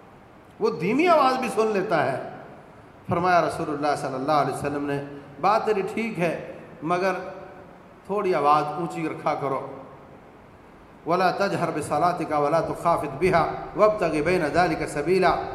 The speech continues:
نہ تو بہت دھیمی آواز ہو، نہ بہت بلند ہو، بیچ کا راستہ اختیار کرو۔ عمر بن خطاب، آپ بہت اونچی آواز سے تہجد پڑھتے ہیں، کہتے ہیں، "أوقظ الوسنان وأطرد الشيطان۔" میں سوتوں کو جگاتا اور شیطان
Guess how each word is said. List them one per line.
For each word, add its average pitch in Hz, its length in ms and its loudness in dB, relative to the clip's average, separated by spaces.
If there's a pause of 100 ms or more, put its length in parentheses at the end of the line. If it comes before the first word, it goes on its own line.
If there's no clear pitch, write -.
(240)
نہ 185 80 -2 (100)
تو 196 100 -2
بہت 196 280 2
دھیمی 202 240 0
آواز 214 260 6
ہو، 165 440 0
نہ 196 100 -2 (100)
بہت - 260 0
بلند 233 300 0
ہو، 190 320 -4 (220)
بیچ 311 280 -2
کا 247 100 0
راستہ 202 300 -2
اختیار 170 380 0
کرو۔ 156 280 -2 (680)
عمر 233 160 0
بن 233 220 -4
خطاب، 233 300 2 (100)
آپ 220 320 2
بہت 233 260 2
اونچی 277 260 -6
آواز 233 300 4
سے 226 60 -2
تہجد 180 400 -2
پڑھتے 175 260 -4
ہیں، 139 240 -6 (1800)
کہتے 226 320 2
ہیں، 247 280 -2 (120)
"أوقظ 269 300 -2
الوسنان 240 580 0
وأطرد 247 360 2
الشيطان۔" 247 580 -2 (1200)
میں 254 120 2
سوتوں 269 380 2
کو 294 120 2
جگاتا 247 440 6
اور 247 360 4
شیطان 240 440 0